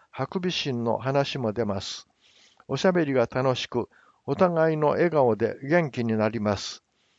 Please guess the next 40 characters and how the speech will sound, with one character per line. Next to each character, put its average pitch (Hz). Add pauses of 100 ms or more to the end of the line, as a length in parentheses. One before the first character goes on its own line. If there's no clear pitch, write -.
(240)
皆 165
さ 147
ん 123
も 110 (100)
お -
近 165
く 170
の 147
会 143
場 131
に 131 (200)
足 -
を 147
運 123
ん 139
で 139
く -
だ 135
さ 127
い 107
ね。 107 (1200)
問 170
い 165
合 151
わ 143
せ、 135 (540)
地 202
域 139
包 131
括 127
支 -
援 147
セ 139
ン 104
タ -
ー。 98 (680)
電 156
話 143
六 139
二 139